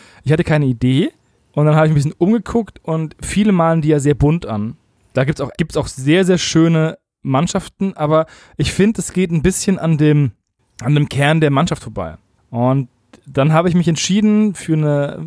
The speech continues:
für eine leicht verwaschene Art und Weise mit dunklen, gedeckten Washfarben das zu machen. Da hab ich dann mal au-, hab ich mal ausprobiert bei einem Modell, das hat mir sehr gut gefallen und damit werde ich das auch durchziehen.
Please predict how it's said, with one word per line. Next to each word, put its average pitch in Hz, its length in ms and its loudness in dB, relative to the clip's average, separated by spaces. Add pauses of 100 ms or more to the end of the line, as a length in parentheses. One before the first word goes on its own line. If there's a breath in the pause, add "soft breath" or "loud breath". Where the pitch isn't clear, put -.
(140)
für 151 220 0
eine 135 480 -2 (140)
leicht 135 540 0
verwaschene 202 960 0 (100)
Art 156 380 2
und 139 180 -6
Weise 175 380 2
mit 165 160 0 (100)
dunklen, 180 360 2
gedeckten 156 800 -2
Washfarben 180 760 2 (400 loud breath)
das - 200 -2
zu 147 100 0
machen. 175 380 2 (300 loud breath)
Da 151 100 0
hab 156 120 2
ich - 60 -2
dann 160 320 0
mal 135 380 2
au-, 175 260 0
hab 143 80 -6
ich 139 80 -4
mal 151 80 -2
ausprobiert 196 400 0
bei 156 160 2
einem 135 160 0
Modell, 180 380 2
das 160 100 -2
hat 143 100 -2
mir 139 60 -2
sehr 127 120 0
gut 123 100 -6
gefallen 165 440 2
und 131 240 -4
damit 127 320 2
werde 123 120 0
ich 120 80 -4
das - 120 -10
auch - 40 -14
durchziehen. 139 680 -2